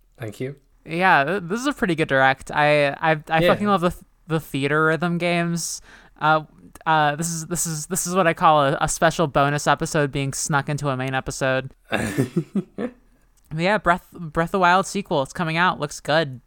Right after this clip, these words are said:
Speaker 1: It loo-, okay, so I've been disappointed before. I don't wanna, like, overhype myself, but it kinda looks like, um, the game is going to be in, on a bunch of sky islands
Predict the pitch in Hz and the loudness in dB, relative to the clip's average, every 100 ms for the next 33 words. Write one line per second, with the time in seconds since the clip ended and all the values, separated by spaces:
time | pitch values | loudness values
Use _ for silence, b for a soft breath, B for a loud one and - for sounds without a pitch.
0 | b b b b b _ _ - 175 202 | b b b b b _ _ -2 -2 -2
1 | - _ 151 - _ 170 165 139 107 110 | -8 _ -20 -20 _ -6 -2 -2 -2 -8
2 | 120 139 131 127 127 - 143 170 165 147 | -4 0 0 -2 -8 -6 -4 -2 -4 -6
3 | 139 139 117 101 123 98 98 113 117 110 | -2 -4 -2 -6 -4 -4 -6 -6 -4 -6
4 | 107 110 107 104 104 107 107 104 - 104 | -6 -8 -6 -6 -6 -12 -14 -16 -18 -18
5 | 113 _ _ _ _ _ _ _ 131 135 | -20 _ _ _ _ _ _ _ -8 -4
6 | - 190 202 127 123 139 - 135 123 120 | -4 -2 -2 -2 -4 -6 -12 -10 -10 -12
7 | - - - 117 113 113 113 110 117 120 | -18 -16 -8 -6 -6 -10 -12 -12 -10 -6
8 | 117 113 107 113 110 104 - 107 104 107 | -6 -8 -10 -8 -10 -10 -14 -12 -12 -16
9 | 110 _ _ _ _ _ _ 117 113 117 | -20 _ _ _ _ _ _ -6 -6 -10
10 | 120 123 117 135 135 143 - 123 117 107 | -6 -6 -2 -4 -4 -8 -4 -2 -2 -2
11 | 104 104 101 101 104 | -6 -6 -8 -10 -14